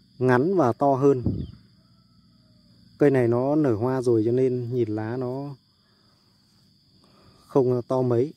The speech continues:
Đây này. Cây rau mương loại hoa nhỏ này lá của nó có thể to bằng hai ngón tay nhá. Tức là rộng từ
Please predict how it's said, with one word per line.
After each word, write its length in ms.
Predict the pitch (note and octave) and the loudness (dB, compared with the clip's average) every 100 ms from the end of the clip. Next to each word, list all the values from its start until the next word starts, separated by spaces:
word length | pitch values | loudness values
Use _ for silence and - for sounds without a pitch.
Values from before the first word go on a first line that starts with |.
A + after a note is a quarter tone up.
| - | -8
Đây 120 | A#2+ | -6
này. 120 | A2 F#2 - _ _ _ _ _ _ _ _ _ _ _ _ _ _ _ _ _ _ _ _ - _ _ _ _ _ | -6 -10 -20 _ _ _ _ _ _ _ _ _ _ _ _ _ _ _ _ _ _ _ _ -20 _ _ _ _ _
Cây 480 | C#3+ C3 C3 C3 C3 | 2 4 4 2 0
rau 200 | A#2+ C3+ | 0 0
mương 300 | C#3 C3+ C3 | 2 2 2
loại 420 | C3+ C3 A#2+ A#2 A2+ A2+ | -2 -4 -8 -6 -6 -6
hoa 160 | C3 B2+ | -2 0
nhỏ 280 | B2+ A2 G2+ | 0 0 -2
này 140 | G#2+ | -4
lá 240 | A2 A2+ - | -2 -2 -2
của 80 | A#2 | -2
nó 160 | A2 | -2
có 160 | A2 B2 | -4 -4
thể 200 | D#3+ A2+ | 0 -2
to 300 | - C3 B2+ | -2 -2 -2
bằng 200 | B2 A2 | 0 -2
hai 220 | G2+ B2+ | -2 -2
ngón 160 | A#2+ B2 | 0 -2
tay 280 | C#3 B2+ A#2 | -2 0 0
nhá. 220 | A#2+ C3+ _ _ _ _ _ _ | -2 -6 _ _ _ _ _ _
Tức 100 | - | -4
là 240 | D3 B2 A2 | 0 2 0
rộng 400 | G#2+ C3+ C#3+ - - | 2 2 0 -8 -2
từ 560 | B2+ A#2 A2+ A2 G#2+ | 2 4 4 2 -2